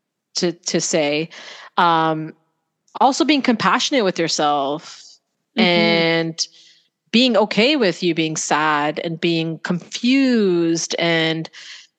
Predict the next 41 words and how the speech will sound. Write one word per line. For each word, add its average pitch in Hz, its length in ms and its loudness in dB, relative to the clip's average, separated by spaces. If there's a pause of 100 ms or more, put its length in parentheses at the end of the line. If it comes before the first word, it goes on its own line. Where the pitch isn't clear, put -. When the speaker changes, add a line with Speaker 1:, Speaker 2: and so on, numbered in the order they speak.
Speaker 1:
being 190 580 2 (800)
out 214 100 2
of 180 140 0
whack, 190 420 2
as 151 140 0
they 151 100 0
say, 143 240 -2
right? 180 320 0 (160)
And, 175 320 -2 (400)
you 196 80 2
know, 180 340 4 (280)
I - 20 -14
think 196 220 0
Bharat 185 220 2
just 180 200 -2
posted 185 300 0
something 170 260 -2
about 156 220 0
today 202 340 2
about, 151 300 0
you 165 80 -2
know, 160 260 -2 (160)
re-grounding 175 1200 0
yourself, 170 480 0
coming 160 240 -2
back 165 280 2
after 160 180 -2
ceremony, 160 640 -2
right? 156 300 0
And, - 120 -6 (240)
you 175 280 -4
know, 156 320 -4
he's 165 240 -4 (260)
absolutely 160 320 -2
correct 175 460 -2
with, 151 280 -4
like, 147 220 -2
the 160 80 -8
foods 170 480 0
and 151 160 -6
stuff. 170 320 -2